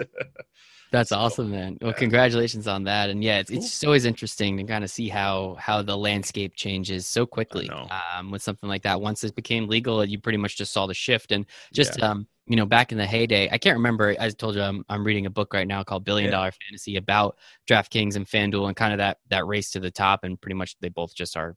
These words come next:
Speaker 2: equals in my <laughs> mind at this point. But one of them, I wanna say it was DraftKings, became the biggest advertiser in America for
Speaker 1: Yeah.
Speaker 2: a period of time because they spent so much money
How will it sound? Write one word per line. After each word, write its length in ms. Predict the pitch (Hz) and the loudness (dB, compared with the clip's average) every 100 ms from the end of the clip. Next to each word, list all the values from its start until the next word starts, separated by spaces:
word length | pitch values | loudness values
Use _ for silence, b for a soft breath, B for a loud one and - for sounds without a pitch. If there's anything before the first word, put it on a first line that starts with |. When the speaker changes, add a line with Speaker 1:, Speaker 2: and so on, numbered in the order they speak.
| _ | _
Speaker 2:
equals 340 | 120 - 95 95 | -10 -6 -6 -6
in 80 | 95 | -6
my 140 | 98 | -4
<laughs> 40 | 117 | -4
mind 240 | 101 98 | -4 -4
at 100 | 95 | -4
this 160 | 98 - | -6 -6
point. 260 | 107 98 | -4 -4
But 200 | 101 95 B B - | -4 -6 B B 4
one 180 | 143 | 6
of 100 | 190 | 6
them, 300 | 123 101 95 - | 4 2 -2 -2
I 60 | 110 | 0
wanna 240 | 117 139 | 4 4
say 120 | 131 | 4
it 40 | 117 | 0
was 100 | 101 | 2
DraftKings, 520 | 110 107 - 95 92 | 2 2 0 -6 -6
became 280 | 104 110 101 | -6 -4 -4
the 120 | 98 | -6
biggest 340 | 92 113 110 - | -2 0 0 0
advertiser 640 | 104 98 101 95 92 92 | -2 -2 -2 -2 -2 -6
in 140 | - | -6
America 560 | 92 87 95 78 69 67 | -6 -4 -4 -4 -4 -6
for 140 | - 90 | -4 -6
Speaker 1:
Yeah. 80 | 80 | -6
Speaker 2:
a 40 | |
period 280 | - 98 90 | -6 -6 -6
of 80 | - | -6
time 320 | 92 90 92 | -6 -6 -6
because 240 | 113 117 | -2 0
they 120 | 104 104 | 0 -2
spent 280 | - 101 | -4 -6
so 300 | - - 143 | -8 -4 -2
much 240 | 110 95 - | 0 -2 0
money 320 | 113 107 92 | 0 2 -2